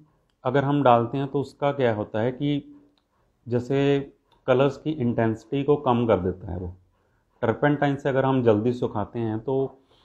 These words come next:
हमारा जो कलर है बहुत जल्दी सूख भी जाएगा, लेकिन उसकी जो क्वालिटी है, वो रिचनेस है, जो ड्राई ड्राई सा लगेगा, ऐसा लगेगा ही नहीं कि वो ऑयल पेंटिंग है, उसमें शाइन नहीं रहेगी, एकदम से वो डिफ्यूज़ कर देगा उस चीज़ को।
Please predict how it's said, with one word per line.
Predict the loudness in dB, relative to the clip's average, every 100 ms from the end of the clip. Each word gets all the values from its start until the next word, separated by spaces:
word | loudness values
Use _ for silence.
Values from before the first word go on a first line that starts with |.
| _ _
हमारा | 2 6 6
जो | 6 2
कलर | 0 2 0
है | 0 -4 -8 _ _ _ _ _ _ _ _ -20 -6
बहुत | 2 2 4
जल्दी | 2 0 2 0 -2 -6 _
सूख | _ -4 -4 -2
भी | 0
जाएगा, | 0 0 -2
लेकिन | -2 -4 -4 -4 -4 -6
उसकी | -8 -6 0
जो | 0
क्वालिटी | 2 4 4 2 0
है, | 0
वो | 0 2 0
रिचनेस | 0 -2 -2 -2 -2
है, | -2 2
जो | 4 4 0 _ _ _ -10
ड्राई | 2 4 4
ड्राई | 4 2 2
सा | 0
लगेगा, | 2 2 0 -2
ऐसा | -2 0
लगेगा | 0 2 0 0
ही |
नहीं | 0 0
कि | 0
वो | 2 4
ऑयल | 2
पेंटिंग | 0 -4 -4 -6
है, | -6
उसमें | -6 -4 -4 -4
शाइन | 0 0 2
नहीं | 2 4
रहेगी, | 4 4 0
एकदम | -2 -2 -2
से | -2 -2 0
वो | 2 0 -2 -8 _ _ _ _ _ _ _ -6
डिफ्यूज़ | -2 -2 0 2 2 2
कर | 0
देगा | 4 4 4
उस | 0
चीज़ | -4 -8
को। | -10 -14